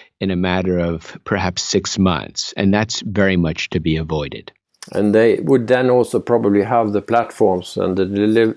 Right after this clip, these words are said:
Speaker 2: delivery vehicles necessary in order to,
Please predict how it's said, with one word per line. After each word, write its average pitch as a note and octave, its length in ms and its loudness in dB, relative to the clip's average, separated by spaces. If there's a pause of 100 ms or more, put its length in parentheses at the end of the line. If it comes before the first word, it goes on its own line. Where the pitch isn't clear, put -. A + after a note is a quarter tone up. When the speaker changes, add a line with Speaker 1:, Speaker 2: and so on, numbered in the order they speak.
Speaker 2:
delivery A2+ 640 2
vehicles F#2+ 800 0 (240)
necessary G2+ 640 0
in F#2 100 2
order F#2 280 0
to, F2 340 -4